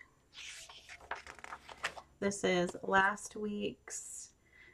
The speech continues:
and I just made some notes over here, my to-do list, just random things throughout the week. And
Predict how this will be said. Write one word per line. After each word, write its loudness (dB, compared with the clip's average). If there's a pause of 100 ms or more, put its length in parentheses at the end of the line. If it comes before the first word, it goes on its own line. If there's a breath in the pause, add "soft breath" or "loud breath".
(180 soft breath)
and 4
I 6
just 0
made 2
some 2
notes 0
over 2
here, 6
my 2
to-do 2
list, 2
just -4
random 2
things -4
throughout -2
the -2
week. 4 (1160 loud breath)
And 2